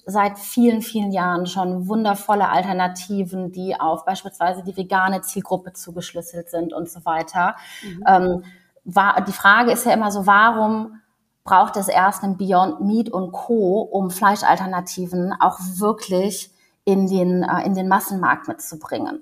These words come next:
Speaker 1: ja?
Speaker 2: Mhm.
Speaker 1: Warum ist ein, ein Oatly erst, äh, hingekommen, obwohl es auch Reisalternativen, Sojadrinks und so weiter seit Jahrzehnten gibt, ja?
Speaker 2: Mhm.
Speaker 1: Weil das die Firmen waren, die zum allerersten Mal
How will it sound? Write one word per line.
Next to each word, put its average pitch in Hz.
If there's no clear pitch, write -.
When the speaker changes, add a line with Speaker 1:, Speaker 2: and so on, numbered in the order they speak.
Speaker 1:
ja? 165
Speaker 2:
Mhm. 185
Speaker 1:
Warum 190
ist -
ein, 185
ein 180
Oatly 196
erst, 175
äh, 175
hingekommen, 180
obwohl 196
es 196
auch 180
Reisalternativen, 180
Sojadrinks 185
und 180
so 180
weiter 175
seit 175
Jahrzehnten 220
gibt, -
ja? 175
Speaker 2:
Mhm. 185
Speaker 1:
Weil 185
das 202
die 220
Firmen 208
waren, 185
die 180
zum -
allerersten 185
Mal 175